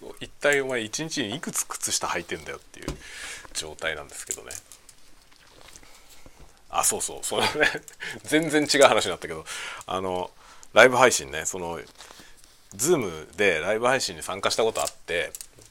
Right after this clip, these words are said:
あの、まあ、ゲストっていう形でね、その、Zoom越しに向こうに相手がいて、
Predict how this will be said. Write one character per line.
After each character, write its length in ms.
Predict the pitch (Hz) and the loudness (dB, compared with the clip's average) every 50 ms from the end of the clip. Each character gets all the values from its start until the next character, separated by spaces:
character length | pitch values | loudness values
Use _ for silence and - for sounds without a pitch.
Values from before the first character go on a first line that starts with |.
| - - | -16 -16
あ 80 | 82 | -14
の、 80 | 76 73 | -14 -10
ま 100 | 78 - | -6 -2
あ、 40 | - | 4
ゲ 120 | 139 143 | 4 4
ス 100 | 139 - | 4 4
ト 100 | - 95 | 0 -6
っ 20 | - | -10
て 100 | - - | -10 -10
い 40 | - | -10
う 20 | |
形 340 | - 85 - - - - 67 | -8 -10 -10 -10 -10 -10 -8
で 100 | - 76 | -6 -4
ね、 220 | 90 127 170 190 - | -2 -2 -2 -2 -6
そ 140 | - - 104 | -8 -6 -6
の、 320 | 90 87 85 160 147 - - | -4 -4 -4 -4 -6 -6 -6
Zoom 320 | 90 107 127 139 143 143 139 | -4 -2 -2 0 2 4 4
越 100 | 131 - | 4 4
し 60 | 135 | 2
に 80 | 120 117 | 0 -2
向 120 | 113 110 | -2 0
こ 140 | - 123 117 | 2 4 4
う 40 | 113 | 6
に 100 | 117 110 | 6 4
相 160 | 107 107 101 | 4 4 2
手 100 | 113 101 | 0 -2
が 100 | 82 65 | -2 -2
い 80 | 65 | -8
て、 380 | - - 98 95 90 73 69 - | -8 -4 0 0 0 0 -2 -6